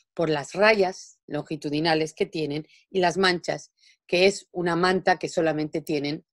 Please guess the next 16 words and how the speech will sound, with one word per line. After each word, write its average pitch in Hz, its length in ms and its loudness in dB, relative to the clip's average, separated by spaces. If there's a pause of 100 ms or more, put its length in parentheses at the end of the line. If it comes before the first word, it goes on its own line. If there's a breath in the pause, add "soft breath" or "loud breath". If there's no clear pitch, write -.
(180)
los 143 180 -10
animales 139 460 -4
jóvenes. - 580 -12 (1300 soft breath)
Para 247 160 6
las 254 140 4
mujeres 302 400 2
dionisíacas, 294 760 0 (180)
el 226 120 6
hecho 254 200 4
de 359 140 2
llevar 233 240 4
esta 196 280 -2
piel, 262 380 2 (540)
por 220 120 4
un 302 140 6
lado, 285 380 2